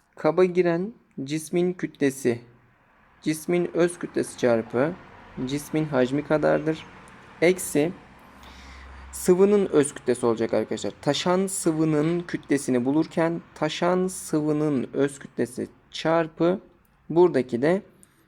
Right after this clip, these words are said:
taşan sıvının hacmi. Buna dikkat etmemiz gerekiyor ağırlaşma miktarını bulurken.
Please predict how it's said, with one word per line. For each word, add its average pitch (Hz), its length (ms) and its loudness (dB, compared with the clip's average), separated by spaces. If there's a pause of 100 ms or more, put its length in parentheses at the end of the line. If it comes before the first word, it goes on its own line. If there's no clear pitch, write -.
(180)
taşan 160 520 0 (360)
sıvının 139 800 0 (500)
hacmi. 113 540 -2 (3750)
Buna 190 400 4 (180)
dikkat 156 340 0
etmemiz 135 680 -2 (140)
gerekiyor 127 600 2 (100)
ağırlaşma 123 540 -2
miktarını 113 640 -2 (400)
bulurken. 113 540 0